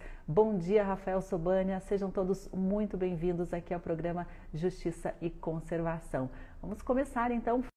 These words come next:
História. A gente viu aí, né, que a pandemia de coronavírus mudou totalmente a nossa rotina, as nossas relações sociais, né, professor? As nossas relações de trabalho,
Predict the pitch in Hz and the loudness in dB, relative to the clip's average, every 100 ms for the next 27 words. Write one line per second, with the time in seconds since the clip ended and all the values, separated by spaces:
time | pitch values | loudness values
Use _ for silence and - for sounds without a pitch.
0 | - 214 - 226 - - - 220 214 185 | -10 -10 8 8 8 8 12 12 12 12
1 | 151 135 - - - - - - - - | 12 10 2 -10 -20 -20 -20 -20 -20 -20
2 | - - - 180 156 156 175 147 175 165 | -20 -12 2 6 8 8 8 12 12 12
3 | 165 175 170 165 170 - 165 - 165 156 | 12 10 10 10 8 12 12 12 6 6
4 | 151 143 143 - - - - 240 226 202 | 6 6 2 -10 -18 -18 10 12 12 12
5 | 190 185 - 185 175 175 165 165 180 170 | 12 12 12 10 12 12 10 12 12 12
6 | 170 165 180 175 175 170 170 175 - - | 8 12 12 12 8 10 10 8 6 6
7 | 170 165 165 - 165 156 165 - 185 185 | 10 12 12 10 6 8 6 12 12 12
8 | 175 156 165 170 175 165 165 160 - 170 | 12 12 12 12 12 10 10 8 8 6
9 | 165 170 - - 160 170 175 175 165 165 | 8 6 8 10 12 12 12 10 6 6
10 | 170 165 170 170 165 160 170 160 165 160 | 6 10 12 12 12 10 8 8 10 8
11 | - 170 165 170 - 165 143 156 160 165 | 8 8 8 6 8 8 10 10 12 12
12 | 170 | 12